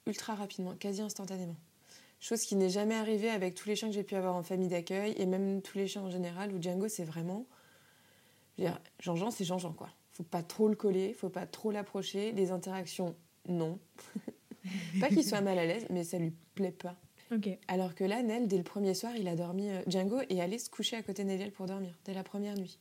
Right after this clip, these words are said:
Speaker 2: Ah ouais. Il s'est passé un truc.
Speaker 1: Ouais, bah, c'est, c'est, c'est, après, je pense que parce que, c'est parce que Nel a une, a une com qui est vraiment incroyable, avec Django en tout cas. <laughs> Ouais, ça c'était chou.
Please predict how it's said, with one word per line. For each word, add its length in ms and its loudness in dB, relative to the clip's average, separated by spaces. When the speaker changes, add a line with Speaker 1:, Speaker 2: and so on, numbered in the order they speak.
Speaker 2:
Ah 140 2
ouais. 280 -2
Il 120 2
s'est 200 -8
passé 180 -4
un 100 0
truc. 280 -6
Speaker 1:
Ouais, 200 6
bah, 400 6
c'est, 180 0
c'est, 260 4
c'est, 160 -4
après, 240 -4
je 80 -4
pense 160 -4
que 80 -2
parce 240 -2
que, 240 -2
c'est 320 -2
parce 200 0
que 100 -2
Nel 220 4
a 100 4
une, 440 2
a 60 -4
une 160 0
com 200 0
qui 120 -4
est 40 0
vraiment 260 -2
incroyable, 380 -6
avec 240 -2
Django 240 -2
en 60 -6
tout 100 -12
cas. 140 -10
<laughs> 140 -4
Ouais, 180 -6
ça 160 -12
c'était 220 -8
chou. 140 -12